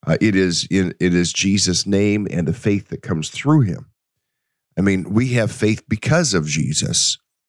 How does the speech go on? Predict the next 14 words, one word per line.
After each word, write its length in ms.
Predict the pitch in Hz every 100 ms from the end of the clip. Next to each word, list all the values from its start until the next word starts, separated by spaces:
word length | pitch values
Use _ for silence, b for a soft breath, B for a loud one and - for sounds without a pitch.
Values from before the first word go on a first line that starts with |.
| _ _ _ _
We 140 | 95 -
not 140 | 98 98
only 240 | 101 92
have 220 | 98 87
faith 440 | - - 90 82 - -
in 200 | 143 123
him, 320 | 92 82 92
but 120 | -
we 140 | 95
have 220 | 98 98 90
faith 360 | 98 95 - 90
because 560 | 92 92 - 135 156 92
of 160 | 67
him. 340 | 92 65 69